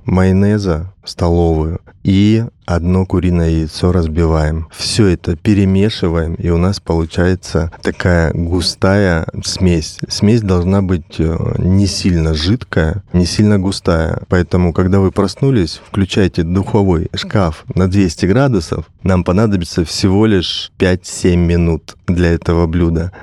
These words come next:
Прямо на хлебушек, как он есть, выкладываем всю нашу массу, получившуюся, чтобы она закрыла весь хлеб, и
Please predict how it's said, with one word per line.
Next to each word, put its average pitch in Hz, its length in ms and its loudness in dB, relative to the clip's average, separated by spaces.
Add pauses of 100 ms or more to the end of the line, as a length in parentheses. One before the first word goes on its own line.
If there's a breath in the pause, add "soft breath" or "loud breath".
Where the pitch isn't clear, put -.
(100)
Прямо 101 540 2
на 98 180 0
хлебушек, 87 640 -4
как 98 240 0
он 90 140 2
есть, 85 500 0
выкладываем 87 1080 0
всю - 300 -2
нашу 85 400 0
массу, 87 720 -2 (120)
получившуюся, 82 1040 0
чтобы 82 360 0
она 82 340 0
закрыла 82 760 0 (120)
весь 87 580 0
хлеб, 87 520 0 (140)
и 120 320 2